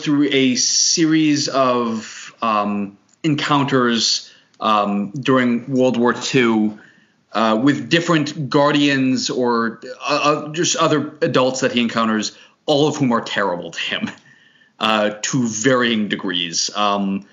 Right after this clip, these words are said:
some, some of it is just kind of a banal, um, cruelty, and some of it is, uh,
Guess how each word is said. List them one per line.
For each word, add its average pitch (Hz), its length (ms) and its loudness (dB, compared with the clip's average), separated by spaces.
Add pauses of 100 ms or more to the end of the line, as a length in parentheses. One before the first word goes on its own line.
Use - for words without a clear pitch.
(220)
some, 139 400 0
some 139 200 0
of 131 100 0
it 123 120 2
is 117 220 0
just - 240 -4
kind 117 200 -2
of 107 100 0
a 104 280 -4
banal, 113 1000 2
um, 101 440 0
cruelty, 117 800 0
and 101 420 0
some 110 240 2
of 104 120 0
it 101 180 0
is, 101 480 -2
uh, 73 420 -2